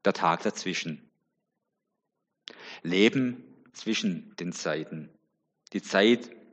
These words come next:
zwischen Verzweiflung und Hoffnung, zwischen Karfreitag und Ostersonntag, zwischen Tod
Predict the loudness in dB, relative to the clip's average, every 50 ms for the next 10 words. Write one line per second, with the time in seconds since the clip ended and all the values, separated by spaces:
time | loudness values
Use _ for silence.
0 | -20 _ _ _ _ -8 0 2 2 4 4 2 2 0 0 -4 -8 -16 -20 -14
1 | -8 -6 -6 -6 -4 0 2 4 4 4 2 2 4 4 4 4 4 -2 -6 -8
2 | -12 -6 -6 -4 -4 0 0 0 0 0 -2 -6 -4 -6 -6 -4 0 0 0 0
3 | 0 2 2 2 2 4 2 4 4 4 4 4 4 4 4 4 4 0 -8 -18
4 | -20 -20 -10 -8 -8 -6 -4 -2 -4 -4 -2 -4 -4 0 0 0 0 2 2 0
5 | 0 0 0 -2 -2 0 0 0 0 2 4 6 6 6 4 2 -10